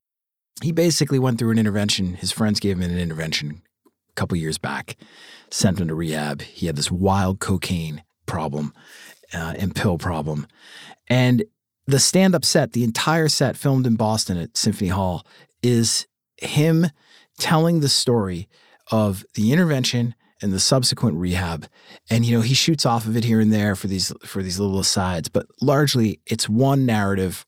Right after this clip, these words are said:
arc all the way through for almost ninety minutes.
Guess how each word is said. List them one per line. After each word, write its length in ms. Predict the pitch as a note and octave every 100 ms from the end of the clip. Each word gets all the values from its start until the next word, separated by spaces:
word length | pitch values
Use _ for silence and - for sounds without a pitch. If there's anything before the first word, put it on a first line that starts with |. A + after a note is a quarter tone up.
| -
arc 380 | F2+ D2+ - - _ _
all 180 | A#2 A2
the 60 | F#2+
way 160 | F#2
through 360 | E2 - D2+ C#2+ _ -
for 260 | - F#2+
almost 360 | F#2+ A#2+ A2+ -
ninety 320 | F#2 F2 D#2
minutes. 460 | C#2+ C#2+ A#1+ -